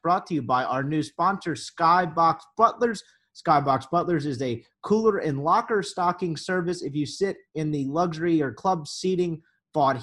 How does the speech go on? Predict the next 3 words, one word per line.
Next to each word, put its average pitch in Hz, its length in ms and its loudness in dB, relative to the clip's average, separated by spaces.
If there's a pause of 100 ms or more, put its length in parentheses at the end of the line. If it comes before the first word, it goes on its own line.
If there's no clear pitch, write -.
Hemingway, 202 840 0 (200)
Swayze 110 480 -4 (140)
Field, 180 480 2